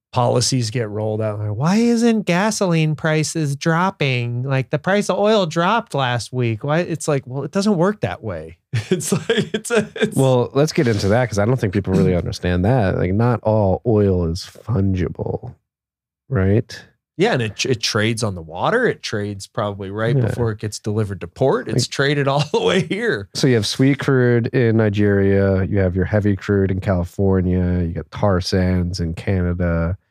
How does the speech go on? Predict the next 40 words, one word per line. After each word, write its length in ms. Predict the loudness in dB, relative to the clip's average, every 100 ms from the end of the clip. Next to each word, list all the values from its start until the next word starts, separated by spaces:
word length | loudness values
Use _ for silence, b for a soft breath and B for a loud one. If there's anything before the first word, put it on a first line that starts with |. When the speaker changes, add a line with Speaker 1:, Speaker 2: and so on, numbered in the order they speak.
| _
Speaker 1:
You 60 | -4
got 200 | -4 -2
light 440 | -2 0 0 -2 -6
in 180 | -8 -6
Permian 640 | -4 -4 -2 -4 -4 -4
or 120 | -6
lighter 400 | -4 -4 -2 -4
shale 400 | -4 -2 -2 -2
production 720 | -6 -8 -6 -8 -8 -6 0
Speaker 2:
Yeah. 220 | 2 2
Speaker 1:
out 60 | -2
there. 440 | -4 -4 -6 -2 2
Speaker 2:
Well, 240 | 2 2
like, 260 | 2 2 2
how 420 | 0 2 4 4
is 140 | 4 4
each 260 | 2 2
one 220 | 0 0
treated 300 | 0 -4 -6 -8
differently? 440 | -10 -10 -8 -10 -12 _ _ _ _ _ _ _ _
Speaker 1:
Uh, 200 | -4 -4 -6
well, 380 | -2 0 2 2
I 60 | 0
mean, 240 | -2 -2
in 100 | -2
the, 160 | -2 -4 -4
you 180 | -4 0
gotta 240 | 0 0
have 180 | -2 -2
a 60 | -2
certain 320 | -2 -2 -2
amount 260 | -2 0
of 60 | -2
each 400 | 0 0 0 -2
in, 240 | -4 -4 -4
in 140 | -4
the 80 | -4
refinery, 680 | -8 -6 -4 -2 -4 -4 -6
and 120 | -6
those 280 | -4 -4 -6